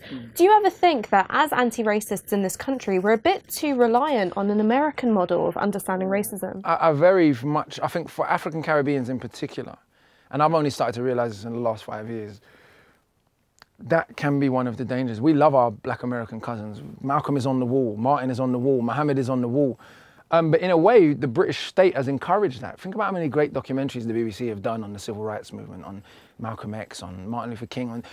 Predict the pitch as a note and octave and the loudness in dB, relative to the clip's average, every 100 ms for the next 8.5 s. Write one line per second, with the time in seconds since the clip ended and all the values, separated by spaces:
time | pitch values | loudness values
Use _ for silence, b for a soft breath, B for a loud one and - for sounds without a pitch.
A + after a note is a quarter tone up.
0 | B - C#4 D4 B3+ G#3+ G3+ E3+ - E3+ | B 6 6 6 6 6 6 6 2 0
1 | D#3 C3+ b b G3 A3+ F#3+ D3+ F#3 F#3 | 0 -4 b b -4 0 0 0 0 0
2 | F3 E3+ D#3+ D3+ D#3 D3+ C#3 C3+ C3+ F3+ | 0 0 0 0 -2 -2 -2 -4 -4 -2
3 | F#3 E3 D#3+ D#3+ C3+ - - C#3+ C#3+ C#3+ | 0 2 2 0 -4 -10 -8 -4 -2 -2
4 | - C3 C3 D3 F#3 - D#3+ D#3+ C#3 C#3+ | -2 -6 -4 -2 -4 -2 -2 -2 -4 -4
5 | C#3 B B B - E3 D#3 D3 C#3 C3+ | -4 B B B 2 4 6 4 4 4
6 | D3 - C3 A2 G#2 - _ D#3+ F3 - | 4 2 -2 -8 -10 -16 _ -8 -4 0
7 | G3 E3+ D#3 D3+ D3+ - C3 B2 B2 B2 | -2 -2 -6 -6 -6 -6 -6 -6 -6 -6
8 | - B2 A2 G#2+ | -6 -6 -8 -12